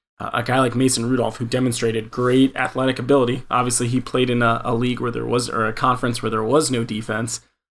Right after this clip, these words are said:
um, but overall, if he could learn under Ben Roethlisberger, a la Aaron Rodgers with Brett Favre, obviously that relationship wasn't great, but still the learning occurred. Uh, that could really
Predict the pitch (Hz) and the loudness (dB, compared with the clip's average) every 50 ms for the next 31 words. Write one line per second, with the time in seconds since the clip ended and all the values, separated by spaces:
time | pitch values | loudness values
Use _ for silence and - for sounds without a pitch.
0 | _ - 101 110 107 113 113 120 120 117 - 156 156 139 131 131 131 131 123 120 | _ -8 -6 -6 -4 -4 -2 -2 -2 2 2 2 4 4 4 4 4 4 4 2
1 | - - - - - - 151 - 147 120 123 127 131 131 135 135 135 131 - 123 | 0 -2 -4 -4 -2 -2 -2 0 0 0 0 2 2 4 4 4 2 2 0 0
2 | 127 127 123 123 117 117 131 120 117 117 120 127 - 127 - - 117 113 110 113 | -2 0 0 0 0 0 0 0 0 0 0 -2 -2 -4 -4 -2 -2 -2 -2 -2
3 | 113 101 - - 123 127 120 113 113 117 120 117 - - - - - - - - | -2 -2 -2 -2 0 0 0 0 0 -2 -4 -6 -10 -18 -20 -20 -18 -16 -14 -12
4 | - - 143 139 143 135 131 131 131 131 131 123 127 135 127 117 - - - - | -4 0 2 2 4 4 4 4 4 2 2 2 2 2 2 2 0 -2 -2 0
5 | 131 127 - - - 127 127 123 110 110 117 120 117 - 110 110 120 135 101 117 | 0 0 0 0 2 4 4 4 4 2 2 0 0 -2 -2 0 0 -2 -2 -2
6 | 117 113 - 120 110 - 117 - 117 113 - 117 98 - 117 123 131 - 101 98 | -4 -4 -4 -4 -4 -4 -4 -4 -4 -4 -4 -4 -4 -4 -4 -4 -4 -6 -6 -6
7 | - - 131 120 110 113 110 120 131 131 131 127 117 110 - - - - 131 120 | -4 -2 0 0 0 -2 -2 0 2 2 2 2 0 -2 -6 -4 -2 0 0 0
8 | 113 107 - - _ - - - 101 101 92 - - 127 131 135 - 117 113 110 | 0 0 -4 -8 _ -20 -12 -8 -6 -6 -6 -4 -4 -4 -2 -2 -2 -4 -4 -4
9 | 117 120 127 127 127 127 123 120 113 | -4 -2 0 0 2 0 0 -2 -4